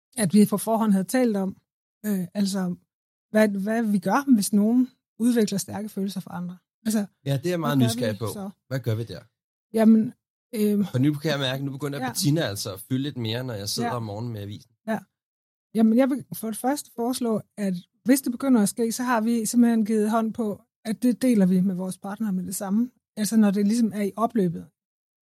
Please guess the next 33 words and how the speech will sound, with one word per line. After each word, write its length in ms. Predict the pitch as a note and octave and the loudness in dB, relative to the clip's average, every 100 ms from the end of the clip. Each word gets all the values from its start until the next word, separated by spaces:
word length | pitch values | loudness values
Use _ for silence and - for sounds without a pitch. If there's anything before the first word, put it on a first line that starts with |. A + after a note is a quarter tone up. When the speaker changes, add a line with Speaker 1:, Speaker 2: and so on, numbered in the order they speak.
| - | -2
Speaker 1:
Fordi 200 | A3 A#3 | 4 4
det, 180 | A#3 B3+ | 4 0
der 60 | |
typisk 360 | B3+ D4 C4 B3+ | 0 -4 -4 -6
sker, 240 | - C4+ | -2 4
når 120 | G#3+ G3 | 6 6
man 340 | F#3+ F#3+ F#3 | 4 0 -2
begynder 600 | G3 A3+ B3 F#3+ F3 E3 - G3+ | 0 4 4 4 -4 -12 -12 -12
at 60 | |
få 100 | - | -8
følelser, 400 | - A3 B3 A#3 F#3 - | -2 2 2 0 -6 2
og 100 | G#3 | 4
man 120 | G#3 | 4
føler, 200 | B3 A3 | 2 0
at 60 | G3 | 0
man 120 | G3 | 0
ikke 120 | A3 | 0
må 60 | G3 | 0
have 140 | B3+ | 0
de 80 | B3+ | -4
følelser, 340 | A#3 G3+ G3+ | -4 -6 -6
det 100 | G3+ G#3 | -6 -6
er 40 | |
jo 60 | A3+ | -6
faktisk, 220 | G#3+ A3 | -6 0
at 40 | |
man 120 | A3 G3 | 2 2
går 120 | G#3+ | -2
hen 160 | A3+ | -2
og 80 | G#3 | -2
bliver 120 | F3+ G#3+ | 0 -2
lidt 140 | F#3 | -2
hemmelig. 360 | G3 G3 A3+ | -2 0 -2